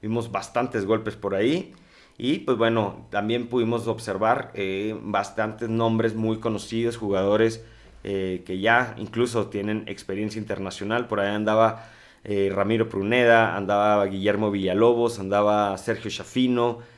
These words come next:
eh, por mencionar algunos con, con experiencia internacional, al-, algunos local-, mexicanos con experiencia internacional.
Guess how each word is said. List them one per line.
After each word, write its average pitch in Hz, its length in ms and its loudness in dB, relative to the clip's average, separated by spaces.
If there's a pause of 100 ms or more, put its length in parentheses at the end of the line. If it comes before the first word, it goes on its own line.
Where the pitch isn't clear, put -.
(300)
eh, 98 140 -6
por 104 160 -2
mencionar 113 380 2
algunos 120 480 2
con, 104 680 -2 (200)
con 95 500 -4
experiencia 113 520 -4
internacional, 101 680 -4
al-, 64 180 -6
algunos 104 500 -2
local-, 107 340 0
mexicanos 110 640 -2
con 101 160 -4
experiencia 101 440 -6
internacional. 101 760 -2